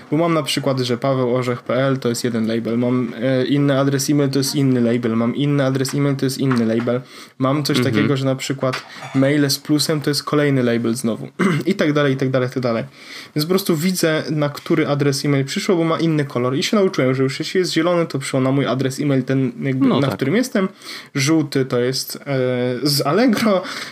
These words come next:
Speaker 1: e, i niebieski to jest Jesłos i tak dalej, i tak dalej, i tak dalej. Więc wszystko też mam po-, porobione. I efekt jest taki właśnie, że w ten sposób pozbyłem się większości spamu, no bo po prostu Gmail go filtruje za mnie. I to jest super opcja.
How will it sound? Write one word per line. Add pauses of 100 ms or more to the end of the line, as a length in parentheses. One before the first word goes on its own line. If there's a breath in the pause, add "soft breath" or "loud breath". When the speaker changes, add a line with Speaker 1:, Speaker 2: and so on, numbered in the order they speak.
(160 loud breath)
Speaker 1:
e, (1700 loud breath)
i
niebieski
to
jest
Jesłos
i
tak
dalej,
i
tak
dalej,
i
tak
dalej. (440 loud breath)
Więc
wszystko
też
mam
po-,
porobione.
I (120)
efekt
jest
taki
właśnie,
że
w
ten
sposób
pozbyłem
się
większości
spamu,
no
bo
po
prostu
Gmail
go
filtruje
za
mnie. (300 loud breath)
I
to
jest
super
opcja.